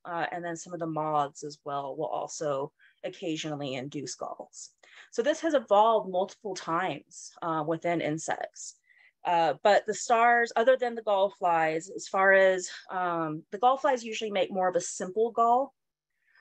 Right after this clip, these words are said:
The oak gall wasps and the other gall wasps, um, the other cynipid gall wasps, they create the most complex galls that we know. Now, as far as the hosts for the group that I'm gonna talk about tonight,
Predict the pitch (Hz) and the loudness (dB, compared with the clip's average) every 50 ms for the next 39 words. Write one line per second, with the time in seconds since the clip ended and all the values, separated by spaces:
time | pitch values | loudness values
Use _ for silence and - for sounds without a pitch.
0 | _ _ _ _ - 202 185 - _ _ _ _ - 196 233 - - _ - 190 | _ _ _ _ -14 -14 -14 -14 _ _ _ _ 4 4 4 4 0 _ 0 2
1 | 190 196 208 220 233 240 262 285 285 - - - - 196 180 175 175 175 185 185 | 2 4 4 4 4 4 4 2 -2 -6 -10 -4 -2 -2 0 2 4 4 6 6
2 | 208 196 185 - 170 156 151 156 147 147 151 151 156 - - - - - - 180 | 4 0 2 2 4 4 4 2 2 0 0 0 -2 -2 -10 -14 -14 -12 -6 -4
3 | 170 170 160 151 151 160 175 185 185 190 185 185 - 170 156 147 143 143 - - | -2 0 0 0 0 4 4 6 6 6 4 2 2 -2 -2 -2 -2 -6 -8 -8
4 | - 147 143 139 139 139 135 139 156 - - - - - - _ _ _ _ _ | -6 -4 -4 -4 -2 -4 -4 -4 -6 -6 -8 -18 -20 -20 -20 _ _ _ _ _
5 | _ _ _ - - 202 208 220 - - - 254 226 202 196 190 185 - 202 196 | _ _ _ -4 0 0 0 0 -2 -4 -8 -2 -2 0 0 0 -2 -2 -2 2
6 | 180 165 165 165 - - - - 202 180 170 165 - - - 190 185 - - - | 4 4 4 2 0 -10 -6 -2 -2 -2 -2 -2 -6 -2 2 2 2 2 0 -6
7 | - - 135 131 120 135 135 - - 151 - - 160 156 170 175 175 180 120 - | -4 0 0 2 2 0 -2 -2 -4 -6 -4 -4 -6 -6 -2 0 2 2 2 0
8 | - - - _ _ _ _ _ _ _ _ _ _ _ _ _ _ _ _ _ | -4 -8 -10 _ _ _ _ _ _ _ _ _ _ _ _ _ _ _ _ _
9 | _ _ _ _ _ _ _ _ _ _ _ _ _ _ _ _ _ _ _ _ | _ _ _ _ _ _ _ _ _ _ _ _ _ _ _ _ _ _ _ _
10 | _ _ _ _ _ _ _ _ _ - - 233 233 240 247 247 - - 277 269 | _ _ _ _ _ _ _ _ _ 0 2 4 6 6 4 2 0 0 2 4
11 | 269 269 262 262 240 240 - 254 247 240 - - - 262 269 311 311 - - - | 6 6 4 4 0 -2 0 0 0 0 0 -2 4 4 4 4 2 -6 -8 -12
12 | - - 254 247 240 226 - - 233 240 - - - 226 214 214 214 208 208 202 | -6 -2 0 0 0 0 -2 -2 -4 -4 -2 -4 -2 0 2 2 2 0 0 -2
13 | - - 220 202 196 - 202 196 185 170 - - - - - 190 160 147 139 139 | -2 2 2 2 2 2 2 4 4 4 4 2 -2 -6 -4 -2 0 0 0 0
14 | 170 - _ | -2 -4 _